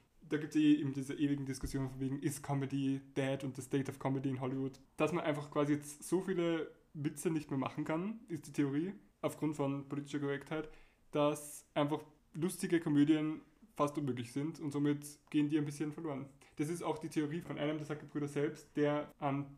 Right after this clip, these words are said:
PragerU ein Interview gegeben hat, also so ein ziemlich konservatives Medium, wo er dann auch gesagt hat, quasi, dass er noch nine eleven vom total liberalen und eben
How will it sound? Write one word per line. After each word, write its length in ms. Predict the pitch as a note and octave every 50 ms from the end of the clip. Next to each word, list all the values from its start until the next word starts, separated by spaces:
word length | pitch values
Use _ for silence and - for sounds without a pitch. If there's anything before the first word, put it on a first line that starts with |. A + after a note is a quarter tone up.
| - -
PragerU 840 | - - C#3+ C#3+ D3 D3 F3 D#3+ C#3+ B2+ C3 C3+ C#3+ E3 G3 A3+ A3+ - - - -
ein 140 | E3+ D3+ E3
Interview 280 | D#3 - F3+ E3+ F3+ F3+
gegeben 340 | F3 E3+ F3 F3 F3 F3+
hat, 120 | F#3+ F#3 F#3
also 140 | D3+ C#3 C3+
so 140 | - -
ein 120 | C#3 C#3 C3 - - - _ -
ziemlich 280 | - F#3+ G3 F#3 F#3+ -
konservatives 960 | - D#3 D#3 D3+ D3 C#3+ - C#3+ C#3+ C#3+ C#3+ C#3 C#3+ - - - - - - -
Medium, 500 | D#3 C#3 C3 C3 C3+ C#3+ D3 F#3+ G#3 - - - - -
wo 120 | D3+ D3+ D#3
er 120 | D#3 D#3 D#3
dann 80 | D#3
auch 160 | D3+ D3 C#3+
gesagt 300 | - C#3+ - D3 C#3+ -
hat, 100 | D#3 D3+
quasi, 260 | - - D3 C#3 C#3 C#3+
dass 140 | C#3+ C#3
er 80 | C#3+ C#3
noch 380 | C3+ C3+ C3+ D3 - - - -
nine 220 | C#3+ C#3 C#3+ D3
eleven 520 | C#3+ C#3+ C3+ C3+ D3+ D3+ D#3+ E3+ F3+ F3 - _ _ _ _
vom 420 | - - D3+ D3 D3 D3 D3 D3 D3
total 380 | - - - C#3+ C#3 C#3+ D#3
liberalen 600 | D#3+ D#3 C#3+ C#3 C3 C3+ C3 C3 D3+ D#3+ E3 E3 D3+
und 280 | D3 C#3 C#3 - - -
eben 500 | D#3+ C#3+ C#3 C3+ C3+ C3+ C3+ C#3+ -